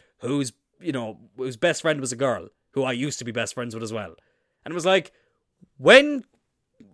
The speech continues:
like, why can't people just be gay anymore? I missed that. I miss when that was the thing people used to fight for, was like, "Yeah, gay people, like, they're just as equal as everyone else, and that's cool."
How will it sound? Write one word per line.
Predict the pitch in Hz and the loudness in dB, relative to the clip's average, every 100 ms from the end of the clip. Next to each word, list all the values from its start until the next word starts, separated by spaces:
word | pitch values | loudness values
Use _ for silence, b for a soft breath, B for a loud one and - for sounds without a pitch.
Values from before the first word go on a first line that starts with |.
| - | -10
like, | 175 | 6
why | 240 | 8
can't | - 302 | 8 6
people | 269 269 | 2 -2
just | 233 | -2
be | 254 | -2
gay | 170 214 175 | 4 4 4
anymore? | 123 113 95 - _ _ _ _ _ _ _ _ _ _ _ - | -2 -4 -6 -10 _ _ _ _ _ _ _ _ _ _ _ -2
I | |
missed | 269 285 - | 2 2 2
that. | 151 87 - _ _ | 0 -2 -10 _ _
I | 190 | -2
miss | 294 - | 0 2
when | 247 214 | 0 8
that | 254 - | 8 8
was | 185 | 2
the | 156 | 0
thing | 156 151 | -4 -6
people | 127 123 | -8 -10
used | 127 - | -12 -10
to | |
fight | 131 123 110 | -8 -6 -6
for, | 110 | -10
was | 104 | -8
like, | 117 127 | -6 -2
"Yeah, | 254 170 | 2 0
gay | - 277 233 | 0 0 0
people, | 214 160 139 | 0 -6 -6
like, | 147 143 b b b - | -6 -8 b b b -2
they're | 196 | 2
just | 247 247 | 4 4
as | 247 | 2
equal | 240 220 240 | -4 -2 0
as | 202 | 2
everyone | 214 190 185 | 0 0 -4
else, | 139 110 | -4 -6
and | 147 | -2
that's | 208 - | -2 -2
cool." | - 185 127 | 0 2 0